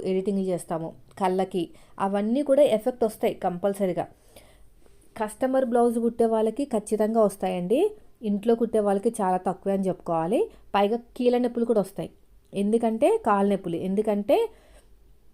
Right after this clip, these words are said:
మనం ఎల్ షేప్ వచ్చేటట్టు కూర్చుంటాం కదా, కాలు అనేది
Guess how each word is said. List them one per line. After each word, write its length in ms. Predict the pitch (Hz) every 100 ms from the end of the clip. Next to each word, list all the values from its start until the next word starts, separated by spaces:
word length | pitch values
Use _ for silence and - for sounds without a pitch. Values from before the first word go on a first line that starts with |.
| - - - - 208
మనం 280 | 214 262
ఎల్ 640 | 226 202 220 233 240 226 202 - - - - - - _ - _ _ _ _
షేప్ 320 | - 240 220 226
వచ్చేటట్టు 360 | 220 220 226
కూర్చుంటాం 400 | 254 233 214 202
కదా, 140 | 185 196
కాలు 380 | 196 175 190
అనేది 460 | 202 202 202 349 480